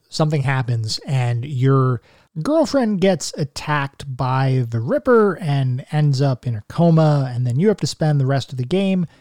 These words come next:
trying to figure out who the Ripper is and basically save your girlfriend's life. And there's a lot of stuff that happens along the way, and, and there is,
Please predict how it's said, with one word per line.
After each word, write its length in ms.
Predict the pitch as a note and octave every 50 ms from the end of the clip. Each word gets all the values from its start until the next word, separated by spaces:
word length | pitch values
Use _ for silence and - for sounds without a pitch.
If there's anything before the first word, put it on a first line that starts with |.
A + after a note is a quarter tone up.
| _ _ _ _
trying 220 | - E3 D#3+ D3+
to 60 | C#3
figure 340 | - - D3+ C3 B2+ B2+ B2+
out 300 | B2+ B2+ B2 A#2+ A2+ - - - -
who 220 | - F#3 A#3 B3+
the 100 | A3+ G#3
Ripper 340 | F#3 F#3 F3+ - E3 D3 C#3+
is 380 | C#3+ C#3 C#3 C3+ C3 B2+ C3 - - -
and 400 | C3 B2+ B2 A#2+ A#2 A#2 A2+ G#2+
basically 540 | C3+ C3 B2 - - B2+ - - A2+ G#2+ G#2+
save 600 | - - - B3 A#3 A#3+ A#3 A3+ A3 F#3 D#3 - _ _ _ _ _ _ _ _ _
your 120 | D#3 D#3 C#3
girlfriend's 800 | C#3+ C#3 C#3 C3 - - C#3 C3 B2+ A#2+ A#2+ A#2 A#2 - - - _ _
life. 640 | - C#3+ C#3+ D3 D#3 D#3+ D3+ A2+ G#2 - - - - - _ _ _ _ _ _ _ _ _ _ _ _ _ _ _ _ _ _ _ -
And 100 | G3 A3+
there's 160 | B3 A#3 D#3+
a 40 | D#3+
lot 180 | D#3 D#3 D3+ C#3
of 60 | -
stuff 280 | - - C#3 C3+ -
that 120 | - B2+ A#2
happens 480 | - B2 A#2+ A2+ - B2+ B2 A#2+ A#2
along 320 | B2+ B2 B2+ B2 A#2+ A#2 A2
the 80 | A2
way, 420 | C3 F#3+ A3+ A3+ G#3 G3 F#3+ F#3 F3
and, 240 | D3+ C#3+ C#3 B2+ - _ _ _ _ _ _ _ _
and 200 | D#3+ D3 D3 D3+
there 220 | D#3 E3+ F3 F3 E3+
is, 600 | F3+ E3 C#3 C#3+ C#3 C3 B2+ B2 A#2+ - -